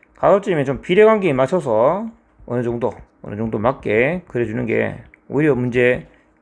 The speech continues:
시간을 좀 단-, 단축시킬 수가 있습니다. 사, 삼.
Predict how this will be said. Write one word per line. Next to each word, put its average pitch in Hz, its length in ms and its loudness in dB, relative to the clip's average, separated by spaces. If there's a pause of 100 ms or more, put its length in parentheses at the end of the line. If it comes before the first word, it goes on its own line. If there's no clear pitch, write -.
(120)
시간을 139 540 -2
좀 107 160 -10
단-, 113 180 -4
단축시킬 - 460 -6
수가 113 180 -8
있습니다. 101 380 -12 (800)
사, 131 760 0
삼. 95 400 -12